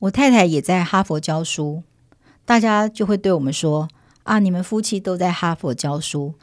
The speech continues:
所以你们的孩子一定会进入哈佛。”我的答案是，我不在乎。如果他们想去哈佛，如果他们被录取了，如果这会让他们快乐，那就是太好了。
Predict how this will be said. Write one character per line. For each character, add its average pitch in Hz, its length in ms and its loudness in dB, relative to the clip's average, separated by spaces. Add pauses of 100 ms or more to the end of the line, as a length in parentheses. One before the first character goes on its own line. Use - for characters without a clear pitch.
(140)
所 269 200 2
以 294 100 6
你 185 120 4
们 139 120 0
的 143 80 0
孩 135 240 0
子 151 200 -6
一 151 180 -2
定 185 180 4
会 196 120 4
进 165 220 -4
入 151 140 -4
哈 135 240 -6
佛。” - 340 -10 (960)
我 185 120 0
的 202 100 4
答 196 140 4
案 220 200 6
是， 196 480 2 (560)
我 143 140 -6
不 139 80 -8
在 135 280 4
乎。 160 380 -6 (640)
如 285 160 2
果 311 120 8
他 262 120 6
们 254 100 8
想 147 240 0
去 233 200 4
哈 196 280 0
佛， 196 380 -4 (440)
如 254 140 2
果 269 100 10
他 214 120 4
们 202 140 2
被 202 140 4
录 196 240 0
取 - 260 -2
了， 113 280 -8 (480)
如 269 180 2
果 - 300 0
这 202 140 0
会 190 120 2
让 175 220 0
他 180 100 -2
们 147 100 -2
快 131 280 0
乐， 127 320 -4 (340)
那 247 140 6
就 180 160 0
是 - 60 -8
太 156 180 -2
好 - 300 -6
了。 - 80 -20